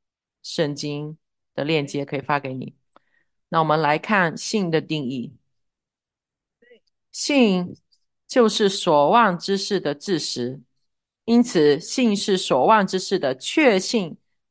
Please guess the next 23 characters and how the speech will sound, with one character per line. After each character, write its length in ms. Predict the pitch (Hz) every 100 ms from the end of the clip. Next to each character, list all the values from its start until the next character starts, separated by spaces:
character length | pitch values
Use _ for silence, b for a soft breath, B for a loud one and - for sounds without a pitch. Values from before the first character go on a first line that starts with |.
| -
把 280 | 175 156 131
握、 500 | 202 226 147 - _ _ _ _
证 300 | - 320 214
实、 560 | 180 - 160 151 160 - _
实 380 | - - - 185
际、 480 | 190 277 208 151 - _ _ _ _ _
素 420 | - - 269 190
质、 540 | - 220 175 98 - _ _ _ _ _ -
支 380 | 302 320 320
持 540 | 302 - 170 147 139 - -
的 320 | 160 110 - _
根 300 | 190 180 175
据， 360 | - 185 - _ _ _ _ _ _ _ _ _ _ _ _ _ _ _ _ _ _ _ _ _ _ _ _ _ _ -
支 260 | 254 262
持 340 | 247 190 180 185
所 320 | - 131 131
望 260 | 233 208
之 200 | 180 196
事 260 | 196 - 165
的 180 | 123 120
根 320 | - 180 180
基。 380 | - 175 165 165 _ _ _ _ _ _ _ _ _ _ _ _ _ _ _ -
信， 600 | - 240 196 170 165